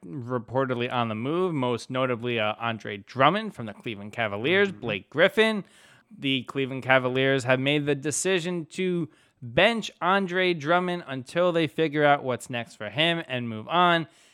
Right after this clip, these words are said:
Speaker 1: And y-, this came under some fire from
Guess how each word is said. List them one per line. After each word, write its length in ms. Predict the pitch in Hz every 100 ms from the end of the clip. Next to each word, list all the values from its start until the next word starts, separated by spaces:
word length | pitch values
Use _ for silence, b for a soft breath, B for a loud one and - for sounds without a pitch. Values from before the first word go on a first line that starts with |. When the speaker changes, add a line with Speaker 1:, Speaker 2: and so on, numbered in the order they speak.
| b b
Speaker 1:
And 340 | 160 170 160 165
y-, 140 | 180 - -
this 260 | 170 294
came 460 | - 294 285 269 269
under 240 | 214 247
some 180 | 226 233
fire 600 | - 208 247 247 185 214
from 720 | 220 - 190 190 190 190 196